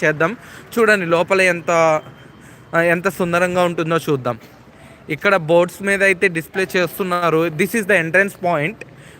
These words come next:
మనమైతే చూడొచ్చు ఇది ఎంట్రన్స్ పాయింట్ అండి. చూసారా ఎయిర్‌పోర్ట్‌లో ఎంత, ఎంత అయితే నీట్‌గా ఉంటుందో అంతే నీట్‌గా ఈ ఆర్కిటెక్చర్ని వీళ్ళైతే తీర్చిదిద్దారు. చూడండి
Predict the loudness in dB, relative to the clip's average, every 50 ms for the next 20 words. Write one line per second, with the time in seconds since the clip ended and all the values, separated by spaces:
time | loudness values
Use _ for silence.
0 | -2 0 0 2 2 2 2 2 0 0 0 0 2 2 2 0 0 0 0 2
1 | 2 2 0 2 2 2 2 2 2 0 -2 -2 -4 -4 -4 -2 0 0 0 2
2 | 2 2 2 4 2 2 0 0 -6 -14 -20 -20 -20 -20 -20 -20 -10 -4 -4 -2
3 | 0 0 2 2 4 4 4 4 2 2 0 0 -2 -2 -2 -2 -2 0 0 -2
4 | -4 -4 -6 -4 0 0 0 0 0 0 2 0 0 2 2 2 2 4 4 2
5 | 2 2 0 0 0 2 2 2 0 0 -2 -4 -4 -2 0 0 0 0 -2 -6
6 | -12 -16 -20 -20 -14 -6 -4 -2 -2 -2 0 2 2 2 2 0 -2 -2 -2 0
7 | 2 2 2 2 2 2 2 2 0 -2 -4 -4 -4 -4 -2 0 -2 -2 0 0
8 | 0 0 2 2 2 2 0 -2 -2 -2 -2 -2 -2 -2 0 0 0 2 4 4
9 | 4 4 0 -2 -2 -2 -2 -2 -2 0 0 0 -2